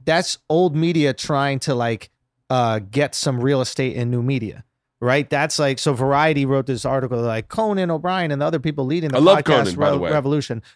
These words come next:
Speaker 1: No, nice guy. But what that is, is old media going, "Oh shit, we were late to this podcasting game.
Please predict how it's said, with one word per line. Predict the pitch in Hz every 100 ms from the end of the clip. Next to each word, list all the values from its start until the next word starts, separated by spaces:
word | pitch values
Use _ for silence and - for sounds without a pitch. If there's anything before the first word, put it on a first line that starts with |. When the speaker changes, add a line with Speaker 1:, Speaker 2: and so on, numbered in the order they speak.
| -
Speaker 1:
No, | 233 165
nice | 135 175 -
guy. | 202 139 - - _
But | 170 160 151 _ _ _
what | 143 131 151 170
that | 170 180
is, | 185 147
is | 135
old | 175 190 175
media | 185 170 147
going, | 147 135 127 - _
"Oh | 156 131
shit, | - 156 127 123
we | 165
were | 165
late | 131 139
to | 147
this | 123
podcasting | - 143 131 135 113 123
game. | 117 110